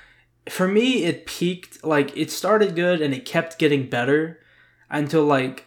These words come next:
I think season six, maybe five, but probably six was probably my favorite season. And then, yeah, season seven, seven took a little dip. Season eight took a little dip from that,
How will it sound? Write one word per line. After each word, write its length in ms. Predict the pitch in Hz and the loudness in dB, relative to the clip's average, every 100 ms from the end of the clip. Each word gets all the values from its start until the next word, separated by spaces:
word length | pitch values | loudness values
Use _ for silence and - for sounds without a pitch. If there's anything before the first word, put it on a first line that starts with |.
| - | -2
I 140 | 151 | 0
think 260 | - 196 175 | 0 -4 -4
season 400 | - 170 151 135 | -4 -4 -4 -4
six, 1000 | - - - 180 190 - - - - - | -4 -6 -4 -6 -6 -8 -8 -10 -14 -12
maybe 500 | 139 131 139 170 185 | -6 2 2 2 0
five, 580 | 175 175 175 180 185 175 | -2 0 2 2 -2 -6
but 140 | - - | -10 -4
probably 460 | 143 160 156 151 | -2 -2 -2 -2
six 360 | 139 - 143 143 | -2 -2 -4 -4
was 100 | 143 | -8
probably 240 | 135 143 | -6 -4
my 140 | 135 120 | -4 -4
favorite 360 | - 131 135 | -8 -6 -6
season. 460 | 131 139 131 143 143 _ - - - - - | -6 -6 -4 -6 -10 _ -20 -20 -20 -20 -8
And 160 | 269 269 | -2 0
then, 100 | 247 | 2
yeah, 200 | 185 110 | 0 0
season 380 | - 185 170 160 | -4 -4 -4 -2
seven, 340 | 160 147 135 | -2 -2 -6
seven 320 | - 151 139 | -4 -2 -2
took 180 | 135 135 | -4 -6
a 40 | 131 | -6
little 220 | 127 123 | -4 -6
dip. 360 | 123 120 117 | -4 -4 -4
Season 300 | - 135 131 | -6 -6 -4
eight 140 | 127 120 | -4 -6
took 100 | 120 | -8
a 40 | |
little 200 | 120 120 | -6 -8
dip 180 | 117 123 | -8 -12
from 160 | - 120 | -10 -8
that, 400 | 117 117 120 | -6 -6 -8